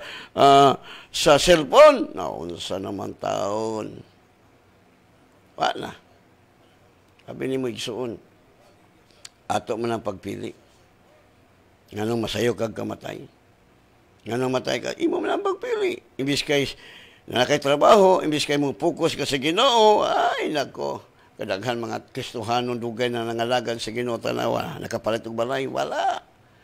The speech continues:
Ha? Nakapalit og motor, wala. Ngalo, you are not faithful.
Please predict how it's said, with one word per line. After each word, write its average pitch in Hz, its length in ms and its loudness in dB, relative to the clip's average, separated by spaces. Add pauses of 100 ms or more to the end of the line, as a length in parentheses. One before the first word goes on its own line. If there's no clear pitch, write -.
(600)
Ha? - 400 0 (560)
Nakapalit 120 560 0
og 117 320 -4
motor, 131 400 -2
wala. 294 880 4 (1120)
Ngalo, 311 800 12 (640)
you 196 80 4
are 165 160 6
not 120 240 -2
faithful. 110 640 -6